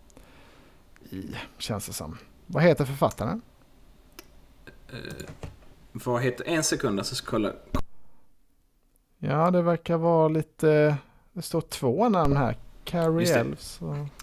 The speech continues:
Speaker 2: Nej, det är William Goldman som är författaren.
Speaker 1: Mhm. Ja, det var någon kon-,
Speaker 2: Eh.
Speaker 1: någon konstig edition kanske jag hittade här.
Speaker 2: Ja.
Speaker 1: Ja,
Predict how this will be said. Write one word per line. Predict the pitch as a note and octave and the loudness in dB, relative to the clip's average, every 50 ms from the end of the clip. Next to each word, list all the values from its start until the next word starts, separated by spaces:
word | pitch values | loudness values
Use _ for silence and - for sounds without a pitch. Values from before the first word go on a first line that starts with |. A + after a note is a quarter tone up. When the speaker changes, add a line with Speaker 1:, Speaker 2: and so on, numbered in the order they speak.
| - | -8
Speaker 2:
Nej, | - C3+ C#3 D3 D#3+ E3 E3 D#3+ - - | 2 6 8 8 8 8 6 4 2 2
det | E3+ E3+ E3+ D#3+ D#3 | 4 4 4 6 6
är | D#3 D#3 D#3 D3+ - - - | 8 8 8 8 6 4 0
William | C3+ C3 C#3 D#3+ E3+ E3+ D#3 D3+ D#3 D3 C#3+ C#3+ C3+ | -2 0 4 6 6 6 6 6 4 4 4 2 4
Goldman | C3 F3 F#3 B2 G2 G3+ G3+ - - G2 D#2+ F2+ G#2 - - - - - | 6 6 8 8 6 4 0 -2 -4 -6 -6 -6 -8 -12 -14 -20 -20 -18
som | - - A#2 A#2 A#2 | -14 -10 -6 -4 -4
är | A2 G#2 G2+ | -4 -4 -4
författaren. | - A2+ G#2 - G#2 F#2 - - F#2 F2+ - - - - - - | -6 -8 -8 -6 -8 -8 -6 -8 -8 -8 -8 -12 -20 -20 -18 -14
Speaker 1:
Mhm. | - - A#2+ A2+ - - - - G3+ A#3+ - - - - - - - - - - - - - - - - - | -10 -8 -8 -10 -10 -14 -10 -6 -4 -4 -4 -6 -14 -20 -20 -20 -20 -20 -18 -18 -20 -20 -20 -20 -20 -20 -16
Ja, | - - - | -14 -10 -6
det | - | -4
var | A2 A2+ | 0 0
någon | A#2 A#2 | 0 0
kon-, | G2+ G2+ - B2+ - | 0 0 -2 -2 -2
Speaker 2:
Eh. | D2+ A2+ | -2 -2
Speaker 1:
någon | C3+ B2+ | -2 -2
konstig | - - C3 B2+ A#2+ - - | 0 0 0 0 0 0 -2
edition | A#2+ A#2 A#2+ - C#3+ B2+ A#2+ | -2 -2 0 -2 0 0 0
kanske | A#2 - A2 - - C3 | -2 -4 -6 -6 -6 -6
jag | B2 | -6
hittade | A#2 A#2 - B2+ B2 | -6 -6 -6 -6 -6
här. | A2+ A#2 A2+ A2 - - - - - - - - - - - - - - - | -4 -6 -6 -8 -10 -14 -20 -20 -20 -20 -20 -20 -20 -20 -20 -20 -20 -16 -10
Speaker 2:
Ja. | - A2 | -6 2
Speaker 1:
Ja, | G#2 D3 E3 F3 | 6 8 8 6